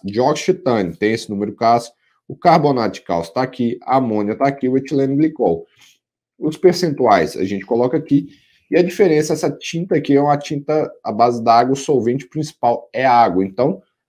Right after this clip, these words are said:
a diferença, o balanço que é dado aqui pra completar cem por cento é água, tá? Fonte geradora. Por que que eu preciso disso aqui? Eu vou implementar a medida de controle. Eu vou colocar aonde a medida de controle?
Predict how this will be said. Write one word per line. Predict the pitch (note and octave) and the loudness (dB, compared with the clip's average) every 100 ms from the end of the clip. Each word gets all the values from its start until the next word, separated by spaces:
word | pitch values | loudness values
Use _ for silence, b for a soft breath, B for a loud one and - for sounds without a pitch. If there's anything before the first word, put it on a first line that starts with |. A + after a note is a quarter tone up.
| _ | _
a | - | -6
diferença, | D3+ D3 F#3 D3 C3 C3+ E3 | -6 0 0 2 0 -2 -4
o | |
balanço | C#3+ D3 C#3 A2 C#3 C#3 - | 2 4 4 4 0 -4 -6
que | |
é | C#3 | -2
dado | A2 G#2 G2+ | 0 0 0
aqui | G2+ | -4
pra | G#2 | -8
completar | G#2+ G#2+ A2 - | -10 -8 -8 -8
cem | G#2+ - C#3 | -8 -8 -10
por | C3+ C#3 | -10 -16
cento | - A2 A#2 _ _ _ _ _ _ _ _ | -10 -10 -10 _ _ _ _ _ _ _ _
é | - B2 | -4 2
água, | A2 F2+ D2+ | 4 4 0
tá? | - A#2+ F#3+ - _ _ _ _ | 2 4 4 -2 _ _ _ _
Fonte | _ - - A#3 C#4 C#4 | _ -6 2 4 4 4
geradora. | G#3 A#3 G3+ D#3 F3 E3 F#2 - _ _ _ _ _ _ _ | 6 6 4 6 6 6 2 -8 _ _ _ _ _ _ _
Por | B3+ C#4 | -2 2
que | D#4 | 2
que | D#4 | 2
eu | E4 | 0
preciso | D4+ - C4 | 0 -2 -2
disso | G#3+ B3+ | -2 -4
aqui? | A3+ E3+ | 0 2
Eu | B2 | 4
vou | D#3+ | 4
implementar | C4 D4+ C#4 B3 B3 | 2 0 0 2 2
a | A#3+ | 2
medida | A3+ G#3+ A3+ | 0 -2 -2
de | G3 | -4
controle. | - B3+ B3 G3+ F3 | -4 -4 0 4 4
Eu | D3+ | 4
vou | F#3+ F#3+ | 2 4
colocar | G#3 G#3 G#3 G3 | 2 4 4 4
aonde | D4 A#3+ C#3 A#2+ F#2 - _ _ _ _ _ | 6 4 2 0 -8 -18 _ _ _ _ _
a | A#2+ | -2
medida | C3+ C3 B2+ B2 | 2 2 0 -2
de | A#2 | -4
controle? | - D3+ A#2+ G#2 - | -2 -2 0 -2 -4